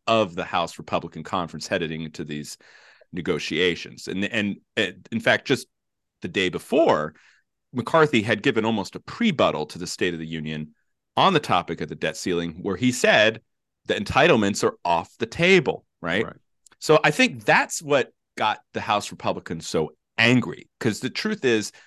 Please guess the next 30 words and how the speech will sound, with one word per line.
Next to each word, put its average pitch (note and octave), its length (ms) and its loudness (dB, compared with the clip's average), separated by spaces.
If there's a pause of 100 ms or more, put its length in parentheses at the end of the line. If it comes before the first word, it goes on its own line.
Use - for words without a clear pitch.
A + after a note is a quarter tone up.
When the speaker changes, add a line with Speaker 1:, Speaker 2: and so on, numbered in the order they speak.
(120)
Speaker 1:
despite - 480 -2
what C#3+ 120 0
Scott D3+ 540 2
has G#2+ 160 -10
said, G#2+ 560 2
and F2+ 320 -8
despite C#3 400 -2
what F#2+ 100 -14
maybe A#2+ 580 2
a B2 60 0
few B2+ 300 -2
of B2+ 60 -2
the A#2 80 -4
people A#2+ 340 -4
who G#2 80 -4
had G2+ 120 -2
signed, F2+ 260 -4
the F#2 80 -4
truth D#3 260 -4
was G#2 180 2
Scott's - 320 -4
plan F#2 280 -6
was D2+ 160 -10
not F2 280 -6
really E2 220 -10
that C#2 180 -12
popular - 480 -8 (460)
Speaker 2:
Right. - 160 -8
Speaker 1:
among E2+ 240 -6
Republicans. E2 560 -4